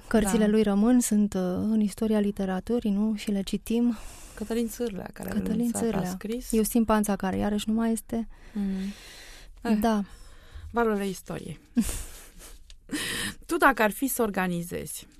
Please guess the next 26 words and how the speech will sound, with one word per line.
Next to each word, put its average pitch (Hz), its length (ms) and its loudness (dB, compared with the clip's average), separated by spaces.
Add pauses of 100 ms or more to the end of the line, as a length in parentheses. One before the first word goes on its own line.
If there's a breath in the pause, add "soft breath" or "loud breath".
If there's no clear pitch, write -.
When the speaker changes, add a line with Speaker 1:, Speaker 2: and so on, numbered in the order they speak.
(160)
Speaker 2:
Adela 175 280 -2
Greceanu, 170 360 -4
în 214 60 4
primul 277 180 4
rând, 262 120 4
te-ai 202 120 6
apucat 180 380 2
să 214 100 -6
organizezi 185 440 -2
așa 185 200 -6
ceva? 190 400 -4 (640)
Speaker 1:
Un 208 160 4
cenaclu? 214 640 6
Speaker 2:
Un 208 100 2
cenaclu. 196 580 -2 (260)
Speaker 1:
Ah, 190 360 -4 (340 loud breath)
cred 285 240 -2
că - 180 -6
este 302 200 -2
o 277 360 4 (260)
responsabilitate 262 920 4
enormă 196 760 2 (800)
să, 190 600 2 (1900 loud breath)
să - 160 4
citești 277 400 4
niște 247 320 6